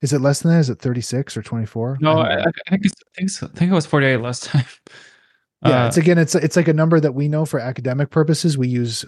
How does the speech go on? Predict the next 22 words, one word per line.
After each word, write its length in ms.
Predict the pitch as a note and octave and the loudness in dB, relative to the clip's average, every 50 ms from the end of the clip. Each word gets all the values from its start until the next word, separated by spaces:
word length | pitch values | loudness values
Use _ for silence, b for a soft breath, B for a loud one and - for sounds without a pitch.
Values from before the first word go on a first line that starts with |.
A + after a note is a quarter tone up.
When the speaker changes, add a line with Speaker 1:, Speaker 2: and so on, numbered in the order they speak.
| - | -2
Speaker 2:
Yeah, 280 | C3 C3 B2+ B2+ B2 A#2+ | 0 2 4 4 4 2
Speaker 1:
we 60 | A#2 | 0
use, 260 | A2+ A2+ B2 B2 - - _ _ - | -2 -2 -4 -6 -6 -8 _ _ -4
Speaker 2:
yeah. 60 | D3+ | -2
Speaker 1:
you 60 | C3+ | 0
know, 200 | B2 A#2 A2+ A2+ A2 | 0 0 0 -2 -2
um, 400 | A2 A2 G#2+ G#2 G#2+ A2 - _ - | -2 -2 -2 -4 -6 -8 -10 _ -6
S 220 | - B2 A#2 - C#3 | -4 -4 -2 0 0
E 80 | B2+ | 2
O 80 | A#2 A2+ | 2 0
tools 440 | - - C3 B2+ B2+ C3 B2+ - - | -2 -2 0 2 4 4 2 2 0
that 100 | A#2+ G#2+ | -4 -2
generate 460 | - A#2+ A2+ A#2+ B2 C3 C3 B2+ - | -2 -2 -2 0 2 2 0 2 2
these 220 | C#3 C3+ C3 - | 0 0 0 0
things 360 | - C#3 C3+ C3+ C#3 C3+ - | 0 2 2 2 2 0 0
and 200 | A#2 G#2+ G#2 G2 - _ _ _ _ - | 0 -2 -2 -4 -8 _ _ _ _ -20
are, 360 | - - A#2+ A2+ G#2+ G#2 G#2 G2 G#2 _ _ _ - | -12 -6 -4 -2 0 -2 -2 -4 -8 _ _ _ -10
are 140 | A2+ A2 G#2+ | -10 -10 -8
set 280 | - - - A2+ A2+ - | -8 -4 -4 -4 -4 -4
to 100 | - - | -4 -6
the 100 | - G#2 | -6 -4
proper 520 | - - A2 G#2+ - A#2 G#2+ G#2 G#2 - | -2 -2 -2 -2 0 -2 -2 -2 -4 -6